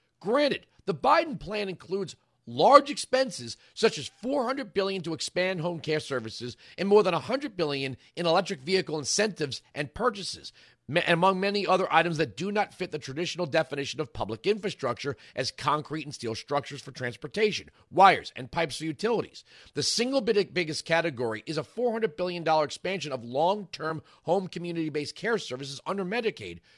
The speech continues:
which is a social benefit and not a tangible structure for the public's common use."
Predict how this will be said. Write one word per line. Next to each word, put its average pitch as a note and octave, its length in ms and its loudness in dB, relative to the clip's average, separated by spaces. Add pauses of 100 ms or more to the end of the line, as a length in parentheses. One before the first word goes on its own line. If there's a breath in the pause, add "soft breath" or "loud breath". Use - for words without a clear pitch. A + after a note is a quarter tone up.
(200 soft breath)
which G3 160 2
is G3 120 2
a A3 80 6
social A3+ 480 4
benefit G#3 480 0 (180 soft breath)
and F#3+ 260 4
not G3+ 300 6
a F#3 60 0
tangible F3 480 -4
structure B2 560 -2 (180 soft breath)
for - 80 -8
the D3 100 0
public's - 540 0 (200)
common B2+ 440 2 (220)
use." - 480 -8